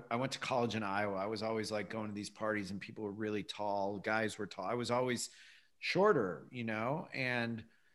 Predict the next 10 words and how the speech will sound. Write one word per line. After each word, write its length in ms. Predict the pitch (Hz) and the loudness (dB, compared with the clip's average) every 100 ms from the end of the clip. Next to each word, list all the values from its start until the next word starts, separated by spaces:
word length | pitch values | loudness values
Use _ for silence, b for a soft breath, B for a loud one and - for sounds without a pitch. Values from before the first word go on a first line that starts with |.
| _ _ - | _ _ 0
so 140 | 147 | 6
there's 200 | 147 139 | 8 6
something 460 | - 180 190 202 156 | 4 4 6 4 6
around 460 | 135 131 131 135 | 6 6 6 4
being 160 | 123 117 | 2 2
shorter 480 | - - 120 120 147 | 2 2 2 2 2
too 360 | 143 135 147 | 2 2 4
in 100 | 147 | 4
masculinity. 880 | 135 127 131 - 127 131 135 135 139 | 2 2 0 -2 -2 -2 -2 -2 0
Like, 260 | 120 107 101 | 2 2 0